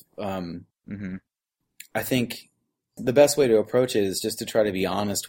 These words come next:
Speaker 1: with what you like to hear and what you're trying to, what the goals are for your song. And, and anything beyond that is really just, it's not up to you.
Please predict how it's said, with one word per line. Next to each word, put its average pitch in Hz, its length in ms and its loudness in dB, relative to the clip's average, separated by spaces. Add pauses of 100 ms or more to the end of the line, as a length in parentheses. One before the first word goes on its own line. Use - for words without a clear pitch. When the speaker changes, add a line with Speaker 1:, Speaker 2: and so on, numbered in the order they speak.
Speaker 1:
with 95 240 -4
what 95 320 -2
you 90 480 -8
like 98 320 -2
to 104 100 -6
hear 92 540 2
and 90 100 -4
what 90 140 -4
you're 180 120 -6
trying 101 480 -4
to, 87 360 -2 (920)
what 165 120 6
the 156 60 2
goals 135 340 8
are 113 160 10
for 95 280 0
your 90 140 -6
song. 98 640 0 (520)
And, 117 140 0
and 120 200 -2
anything 127 420 0
beyond 101 380 0
that 123 180 4
is 98 140 -2
really 104 240 2
just, - 400 -6
it's - 160 -10
not 110 160 0
up 135 120 4
to - 120 -4
you. 78 260 -6